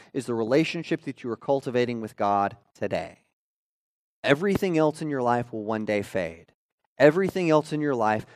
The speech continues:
pales in comparison with investing in a relationship with God Almighty.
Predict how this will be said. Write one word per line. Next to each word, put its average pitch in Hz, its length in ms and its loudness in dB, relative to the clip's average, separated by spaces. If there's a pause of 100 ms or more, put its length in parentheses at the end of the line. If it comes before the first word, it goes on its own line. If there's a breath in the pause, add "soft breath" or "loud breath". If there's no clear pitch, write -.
(180 soft breath)
pales 131 520 4
in 123 120 -16
comparison 120 640 0
with 107 160 -10
investing 110 580 0 (220 soft breath)
in 127 80 -4
a 110 80 0
relationship 110 800 -2
with 110 180 -10
God 98 300 -2
Almighty. 107 480 -2